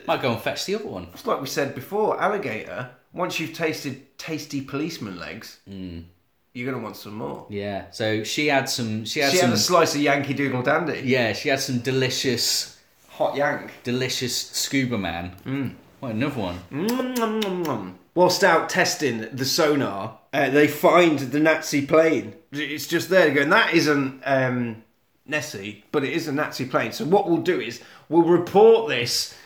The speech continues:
Speaker 2: to the army because they'll wanna know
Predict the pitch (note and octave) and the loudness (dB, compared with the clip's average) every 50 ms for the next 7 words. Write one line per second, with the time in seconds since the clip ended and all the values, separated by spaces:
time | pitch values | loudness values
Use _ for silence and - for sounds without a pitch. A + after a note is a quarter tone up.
0 | - - _ _ - - F3+ F3 E3+ E3+ F3 F#3 F#3+ F#3 F3 D#3+ C#3 A2+ G#2+ G#2+ | -20 -20 _ _ -8 -4 0 2 4 6 6 6 8 6 6 4 2 0 -2 -4
1 | A2+ B2+ A#2+ C#3 D3 C3+ E3+ E3+ F3 F3 E3+ D#3+ E3 E3 D#3 D3+ D#3 D#3+ E3 D#3 | -6 -4 -2 0 2 4 6 8 8 8 8 6 6 4 4 4 2 2 2 2
2 | C3 A2 G#2+ A#2 | 2 0 -2 -6